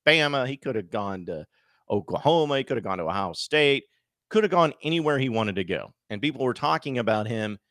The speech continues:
as being a better player and potentially a, a higher ceiling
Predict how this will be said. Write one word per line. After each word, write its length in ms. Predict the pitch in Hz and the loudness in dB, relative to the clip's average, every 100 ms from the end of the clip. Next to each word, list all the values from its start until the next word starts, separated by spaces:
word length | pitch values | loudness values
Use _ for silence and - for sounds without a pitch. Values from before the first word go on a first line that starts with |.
| _ _ _ | _ _ _
as 140 | - 101 | -10 -6
being 400 | 123 120 117 117 | -2 -2 -2 -4
a 220 | 104 107 | -4 -4
better 500 | 98 90 131 147 139 | -6 2 4 4 2
player 640 | - - 147 123 90 90 - _ _ _ - | -2 0 2 2 0 -2 -8 _ _ _ -6
and 260 | 104 98 90 | -4 -4 -6
potentially 640 | 107 160 160 143 117 110 | -4 -2 0 0 2 2
a, 280 | 104 107 104 | 2 2 0
a 40 | |
higher 320 | 98 123 113 | 4 4 4
ceiling 640 | 101 - 214 170 104 95 | 0 -6 -4 -2 -2 -4